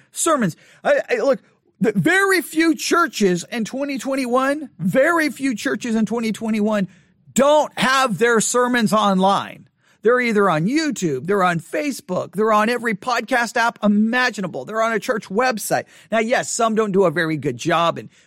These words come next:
placing them everywhere. Y-, they don't do a very good job in up-, I mean, we could talk about some of the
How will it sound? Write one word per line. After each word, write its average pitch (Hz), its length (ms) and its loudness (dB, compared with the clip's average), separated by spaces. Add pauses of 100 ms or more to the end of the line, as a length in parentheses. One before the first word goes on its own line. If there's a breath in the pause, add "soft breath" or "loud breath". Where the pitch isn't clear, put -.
(100)
placing 196 500 0
them 135 160 -4
everywhere. 240 640 0 (180 loud breath)
Y-, 170 120 2
they 185 160 0
don't 170 140 -4
do 151 120 0
a 147 60 2
very 151 200 -2
good 135 120 -6
job 143 180 -2
in 147 80 -8
up-, 247 220 -4 (180 loud breath)
I - 40 -4
mean, 226 160 0
we 285 120 0
could 262 140 -2
talk 247 220 0
about 214 240 -2 (160 soft breath)
some 254 240 0
of 202 100 0
the 120 160 -2